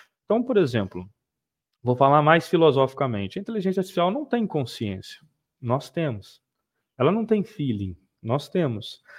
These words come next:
Ela não tem emoção, nós temos. Então, eu coloquei aqui, por exemplo, habilidades interpessoais e capacidade de construir relacionamento com o cliente. Nenhuma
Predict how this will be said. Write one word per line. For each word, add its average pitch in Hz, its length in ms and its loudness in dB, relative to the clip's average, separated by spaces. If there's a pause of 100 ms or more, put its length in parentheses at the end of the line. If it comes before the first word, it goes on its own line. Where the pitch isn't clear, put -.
(180)
Ela 151 160 4
não 214 140 2
tem 220 200 2
emoção, 147 640 -2 (320)
nós 127 300 -4
temos. 127 540 -6 (360)
Então, 208 540 -2
eu 139 100 0
coloquei 180 320 2
aqui, 156 120 -8
por 156 100 -2
exemplo, 143 420 0
habilidades 170 600 2
interpessoais 147 760 0
e 151 60 -8
capacidade 143 640 0
de - 60 -16
construir 165 880 -4
relacionamento 120 580 -2
com 113 120 -10
o 107 40 -8
cliente. 101 520 -8 (580)
Nenhuma 226 880 2